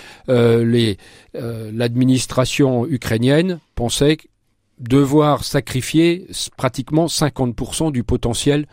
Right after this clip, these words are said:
de l'agriculture pour, euh, l'année à venir. Aujourd'hui, ils ont réévalué à la hausse, on va dire, euh, les ensemencements possibles, puisqu'on parle plutôt de soixante-dix pour cent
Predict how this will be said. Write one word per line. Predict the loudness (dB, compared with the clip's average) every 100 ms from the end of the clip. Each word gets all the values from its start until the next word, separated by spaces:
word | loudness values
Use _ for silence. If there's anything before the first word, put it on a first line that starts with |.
| _ _
de | 0
l'agriculture | 2 2 -2 -4 -4 2 0 0
pour, | -4 0 2 2
euh, | 0
l'année | 0 0 2
à | 0
venir. | -2 -6 -10 _ _ -20 -20 -20 -20 -4
Aujourd'hui, | -2 0 -2 -4 -4 -6 -6 -12 _ _ -8
ils | -4 -2
ont | 0
réévalué | 0 -2 0 -2 0 2 2
à |
la | 0 2
hausse, | 2 0 -4
on | -8
va | -6
dire, | -2 -2 -2 -4 -16 -10
euh, | -6 -4 -4 -6
les | -6 -6 -6 -6 -8 -8
ensemencements | -8 -6 -6 -6 -6 -6 -6 -8
possibles, | -8 -6 -4 -4 -6
puisqu'on | -12 -14 -8 -4
parle | -2 -4
plutôt | -6 -2 -2
de | 0 -4
soixante-dix | -4 -6 -4 -6 -4 -6
pour | -6 -6
cent | -4 -4